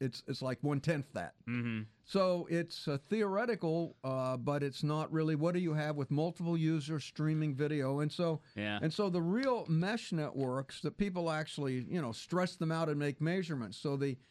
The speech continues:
Speaker 1: so the mesh networks that I gave you, uh, w-, uh, got very good reviews when they were actually stressed out. Now, X, this Xfinity could be, could be a good mesh network. It's just that they didn't prove it with that spec.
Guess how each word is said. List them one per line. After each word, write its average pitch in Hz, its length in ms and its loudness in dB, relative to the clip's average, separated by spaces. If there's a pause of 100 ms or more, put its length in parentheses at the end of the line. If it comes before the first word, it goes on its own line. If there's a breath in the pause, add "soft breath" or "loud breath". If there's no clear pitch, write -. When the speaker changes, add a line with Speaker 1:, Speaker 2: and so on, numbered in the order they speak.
(180 soft breath)
Speaker 1:
so 170 160 0
the 151 120 2
mesh 190 320 0
networks 151 580 -2
that 147 140 -2
I 143 100 0
gave 196 320 0
you, 143 340 2
uh, 135 180 -2
w-, - 220 -6
uh, 139 60 -2
got 143 240 -2
very 220 540 0
good 185 340 0
reviews 156 680 0
when 143 200 0
they 143 80 0
were 143 180 0
actually 143 300 -4
stressed 139 500 -4
out. 151 200 -2 (280 loud breath)
Now, 190 220 0
X, - 220 -4
this 247 260 2
Xfinity 226 640 0
could 165 140 0
be, 170 220 2
could 180 220 -2
be 180 120 2
a 156 60 0
good 160 200 0
mesh 175 300 -2
network. 147 400 -2
It's 160 100 -2
just 185 220 -2
that 160 160 -2
they 165 120 2
didn't 156 280 0
prove 175 280 0
it 147 80 -4
with 131 180 -6
that 175 200 -4
spec. - 400 -10